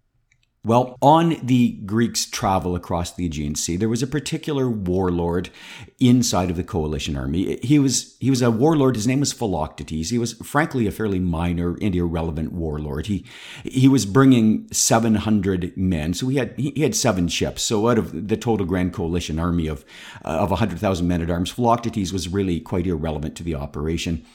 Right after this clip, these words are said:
He, though, had sworn Odysseus's oath of the quartered horse. He had bid on Helen, though his chances of winning her were, were slim to none,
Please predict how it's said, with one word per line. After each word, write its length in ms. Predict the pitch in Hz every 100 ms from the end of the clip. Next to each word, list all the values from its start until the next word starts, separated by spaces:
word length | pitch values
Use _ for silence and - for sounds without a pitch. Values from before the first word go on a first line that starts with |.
| - - - -
He, 420 | - 113 165 160
though, 260 | 139 123 113
had 360 | 107 117 113 104
sworn 640 | - 117 113 98 90 104
Odysseus's 640 | 104 90 95 98 87 104
oath 260 | 85 95 87
of 120 | 90
the 60 | 90
quartered 420 | - 90 87 98
horse. 380 | 85 73 92 -
He 80 | 104
had 180 | 98
bid 160 | 78 101
on 220 | 85 82
Helen, 380 | 82 78 78 85
though 120 | 82
his 260 | 80 80 -
chances 400 | - 90 80 85
of 100 | 76
winning 240 | 82 78
her 140 | 73 80
were, 260 | 80 71 -
were 320 | - 78 73 73 - - -
slim 460 | - - 104 90
to 100 | 90
none, 400 | 87 95 85 98